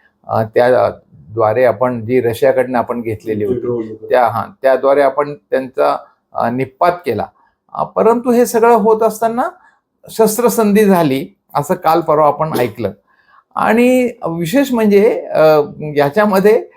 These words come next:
Speaker 1: अ, आश्चर्याची गोष्ट म्हणजे, अ, डोनाल्ड ट्रम्प यांचं जे ट्वीट, अ, बाहेर आलंय की, अ, आजपर्यंत हे कधी झालं नाही की भारत आणि, अ, पाकिस्तानच्या मध्ये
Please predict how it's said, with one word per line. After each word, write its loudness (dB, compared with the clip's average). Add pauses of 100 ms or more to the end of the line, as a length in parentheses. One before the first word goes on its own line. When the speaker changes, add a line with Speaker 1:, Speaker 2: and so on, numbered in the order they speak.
(200)
Speaker 1:
अ, -2 (100)
आश्चर्याची 0
गोष्ट 2
म्हणजे, 2 (260)
अ, 0
डोनाल्ड 0
ट्रम्प 0 (200)
यांचं 0
जे 2
ट्वीट, 0
अ, 4
बाहेर 0
आलंय 2 (520)
की, -2
अ, -2 (420)
आजपर्यंत 2
हे 2 (100)
कधी 2
झालं 0
नाही -4
की -2
भारत 0
आणि, -2
अ, -2
पाकिस्तानच्या -2
मध्ये 2